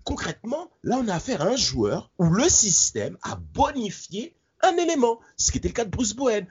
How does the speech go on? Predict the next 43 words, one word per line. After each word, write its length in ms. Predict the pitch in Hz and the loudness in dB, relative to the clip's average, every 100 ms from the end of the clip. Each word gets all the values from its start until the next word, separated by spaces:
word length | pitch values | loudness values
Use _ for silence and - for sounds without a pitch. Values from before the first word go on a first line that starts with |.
| - - | -16 -2
Bruce 220 | 131 117 | 2 2
Bowen 340 | 92 123 131 110 | 2 2 2 -4
n'a 120 | 104 | -4
pas 200 | - 123 | 0 0
eu 80 | 113 | 0
peur 400 | - 127 123 101 | 2 6 6 4
de 80 | 90 | 0
rentrer 540 | 92 92 - 110 110 | 0 -2 -2 0 0
face 260 | - 113 101 | 0 -2 0
à 60 | |
face 200 | 101 101 | -2 -2
avec 180 | 90 107 | -4 -2
Kobe 180 | 90 92 | -2 0
Bryant. 360 | 82 92 101 92 | 2 2 2 -2
Kobe 180 | 98 | -2
Bryant 260 | 117 101 147 - | 2 2 2 0
a 100 | - | -4
toujours 560 | - 156 - 139 - - | -6 -6 -2 -2 0 4
honoré 560 | 117 107 95 98 117 - - - | 4 4 2 0 -2 -6 -16 -4
les 100 | 87 | 0
défenseurs 600 | 82 117 113 - 135 - | 2 0 0 0 -2 -2
qui 160 | - | -2
aiment 180 | 110 127 | 0 0
lui 80 | 87 | -2
faire 180 | 131 110 | -2 -4
du 240 | 85 - 131 | -6 -8 -6
un 140 | 127 | -6
contre 540 | - 117 - - - | -2 -2 -2 -4 0
un. 160 | 107 110 135 - - | 2 2 -2 -10 -2
Et 80 | - | 0
c'est 100 | 226 | 4
ça 220 | - 294 330 220 | 2 2 -4 -6
où 20 | |
il 120 | 165 | -8
faut 200 | - 190 | 0 0
honorer 300 | 170 165 180 | 0 -2 -4
ce 100 | 143 | -4
type 360 | 151 151 160 135 | -8 -8 -8 -4
de 100 | 143 | -4
joueur. 260 | 127 139 - - | -2 -4 -6 -8
Regardez 420 | 80 87 104 90 175 | 2 4 4 2 0
les 80 | |
statistiques. 720 | 185 247 - - - - - | 0 -4 -2 -2 -4 -12 -16